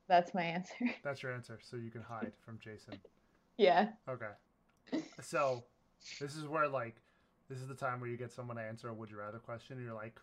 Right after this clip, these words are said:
Speaker 2: "Huh, well, actually,
Speaker 1: <laughs>
Speaker 2: um,
Speaker 1: Okay.
Speaker 2: like, I would stay at the cabin, 'cause, like, I'm not re-, reading the Necronomicon. <laughs> I'm just gonna
Speaker 1: I
Speaker 2: spend
Speaker 1: was
Speaker 2: the night
Speaker 1: gonna
Speaker 2: and leave."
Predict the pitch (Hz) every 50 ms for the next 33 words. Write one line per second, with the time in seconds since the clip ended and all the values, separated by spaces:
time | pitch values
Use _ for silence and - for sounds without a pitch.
0 | - - 180 160 - - - 135 123 - - 175 160 151 - - - - - 135
1 | 104 107 110 113 110 117 120 120 - - - - 247 - - - - 254 - 233
2 | 233 220 180 - 214 254 - _ _ _ - 277 262 226 220 247 285 262 196 -
3 | 277 269 262 - - - 202 240 277 254 165 127 117 - _ _ - 170 180 -
4 | 170 180 165 160 - - - _ _ - 139 190 269 269 196 143 123 123 147 147
5 | 147 143 147 - - 135 151 143 143 135 135 127 120 113 - - 147 127 117 117
6 | 120 123 139 - - 175 147 170 233 247 226 - - - - - - - 370 349
7 | - 302 - 240 247 240 262 359 370 254 247 381 392 480 453 381 - - - -
8 | - _ _ - _ _ - 233 - 320 -